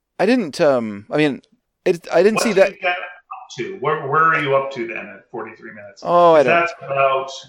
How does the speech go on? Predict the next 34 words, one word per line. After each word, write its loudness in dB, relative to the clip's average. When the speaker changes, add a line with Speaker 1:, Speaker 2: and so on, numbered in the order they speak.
Speaker 1:
I -2
don't -2
Speaker 2:
less 0
Speaker 1:
know. -6
Speaker 2:
than -6
a -14
quarter -4
of -6
the -4
movie. -6
Speaker 1:
Yeah, 0
yeah, -2
<laughs> -8
I -2
know. -4
That 2
seems -2
like 2
an 4
okay 2
way 4
to 2
watch 2
it. 4
I 6
just 0
wish 0
I'd 4
been -2
able 0
to -4
watch 2
it -8
to, 0